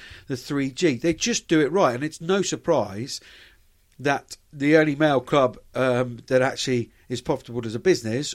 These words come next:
or can turn over as a business is Exeter Chiefs. And the reason I'm saying that is because they've just translated that completely to the women's side.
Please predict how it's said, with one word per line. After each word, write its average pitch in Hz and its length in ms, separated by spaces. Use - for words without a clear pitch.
or 131 100
can 117 140
turn 127 220
over 117 100
as 113 80
a 113 60
business 110 360
is 131 160
Exeter 147 340
Chiefs. 151 340
And 147 100
the 180 80
reason 170 180
I'm 127 60
saying 131 260
that 143 140
is 117 100
because 160 260
they've 165 140
just 220 220
translated 165 560
that 120 140
completely 147 540
to 131 120
the 123 80
women's 151 300
side. 92 280